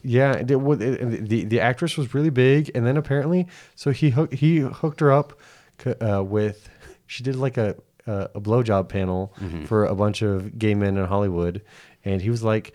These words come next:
Speaker 1: "Wh-, why do you guys want a panel with her, you know, doing a blowjob for Hollywood when y'all, gay men know how to s-," I'm sorry, the way that I'm s-, gonna say this, but it, he said, "Gay men know how to suck dick better than anyone else."
Speaker 2: Yeah.
Speaker 1: But she did good on the panel, and,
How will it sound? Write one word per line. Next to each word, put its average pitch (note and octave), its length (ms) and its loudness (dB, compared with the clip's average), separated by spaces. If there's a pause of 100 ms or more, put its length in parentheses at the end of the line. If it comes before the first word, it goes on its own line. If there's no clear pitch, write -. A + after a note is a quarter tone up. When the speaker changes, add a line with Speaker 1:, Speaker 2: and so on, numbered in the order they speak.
(240)
Speaker 1:
"Wh-, - 420 -10
why G#2 220 -4
do C3+ 100 -2
you D3+ 60 -2
guys D3 200 -2
want C#3 220 -2
a A2 40 -6
panel C#3 300 0
with A#2+ 120 -2
her, G#2 480 -2
you A2 140 -4
know, G#2+ 140 0
doing G#2+ 220 0
a G#2 40 -2
blowjob G#2+ 380 2
for G2+ 180 -4
Hollywood G#2 340 -2
when G2 280 -4
y'all, G#2+ 200 0 (800)
gay B2+ 180 6
men B2 180 6
know A#2+ 140 6
how A#2 120 2
to A#2 80 2
s-," G#2 140 -6 (800)
I'm G#2 100 -6
sorry, F2 220 -2
the F2 120 -4
way F2+ 240 0
that F2+ 220 -8
I'm F2+ 120 -6
s-, E2 220 -12
gonna F#2+ 160 -6
say F#2+ 120 -6
this, E2 180 -8 (280)
but - 200 -8
it, A2+ 220 -2
he G#2+ 180 -4
said, G2+ 200 -4
"Gay A2 120 0
men A2 240 0
know A2 100 0
how G2+ 60 0
to G#2+ 80 -2
suck G2+ 280 -4
dick A#2+ 420 -2
better G2+ 260 0
than G#2+ 160 -2
anyone A2 300 0
else." B2 260 -2 (160)
Speaker 2:
Yeah. G2+ 160 -6
Speaker 1:
But A#2+ 240 0
she - 160 -4
did C#3+ 220 0
good C#3+ 180 4
on F3+ 80 6
the D#3+ 100 4
panel, E3 480 2 (380)
and, G#2+ 480 0